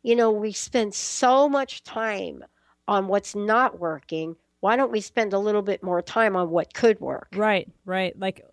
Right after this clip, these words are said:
Speaker 2: uh, looking towards something
Speaker 1: Yeah.
Speaker 2: that will empower us versus w-, looking towards what we're trying to get rid of. A, a, a client of mine told me
Speaker 1: Yeah.
Speaker 2: the other day, she goes, "You know, I'm, I'm doing good here, but, but I'm still really working on,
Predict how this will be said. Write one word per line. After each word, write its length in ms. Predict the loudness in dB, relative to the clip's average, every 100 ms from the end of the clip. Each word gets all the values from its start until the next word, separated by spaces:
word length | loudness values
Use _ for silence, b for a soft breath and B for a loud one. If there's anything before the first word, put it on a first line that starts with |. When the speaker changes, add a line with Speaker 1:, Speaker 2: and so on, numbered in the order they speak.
| -4
Speaker 2:
uh, 180 | -2
looking 420 | -2 -2 -2 -2 -4
towards 500 | -6 -2 0 0 -2
something 680 | -4 -4 -6 -8 -8 -10 -14 -2
Speaker 1:
Yeah. 340 | 2 4 4
Speaker 2:
that 140 | 0 -2
will 160 | -2
empower 460 | -4 -4 -4 -2 -4
us 180 | -6 -10
versus 420 | -12 -12 -10 -12 -14
w-, 180 | -20 -20
looking 380 | -10 -8 -8 -8
towards 220 | -10 -10
what 100 | -10
we're 80 | -12
trying 180 | -10 -10
to 60 | -8
get 160 | -10
rid 180 | -8 -8
of. 100 | -6
A, 380 | -8 -8 -8 -8 -12 _
a, 160 | -8 -8
a 40 |
client 340 | -6 -6 -4 -4
of 60 |
mine 240 | -6 -6 -8
told 180 | -8 0
me 40 |
Speaker 1:
Yeah. 140 | 4 4
Speaker 2:
the 60 |
other 80 | 2
day, 120 | -4
she 160 | -10 -12
goes, 200 | -12 -6
"You 60 |
know, 160 | -6 -4
I'm, 240 | -6 -8 -8
I'm 180 | -12 -4
doing 240 | 0 2
good 160 | 0 -2
here, 180 | -2
but, 300 | -2 -2 -2 -8 b _ _
but 100 | -4
I'm 140 | -2 -4
still 320 | -4 -2 0
really 420 | 0 0 2 2
working 600 | 0 0 0 -2 -4 -4
on, 560 | -2 -2 -2 -4 -6 -8